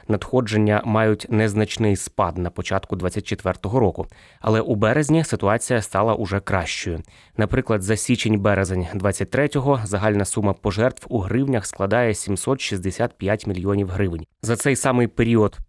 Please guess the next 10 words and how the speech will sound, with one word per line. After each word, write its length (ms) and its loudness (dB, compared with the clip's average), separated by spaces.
тобто 280 -2
перший 400 0
квартал 460 -2
двадцять 320 -2
четвертого 540 0
року, 360 4
майже 420 2
сімсот 520 0
мільйонів 460 2
гривень 360 0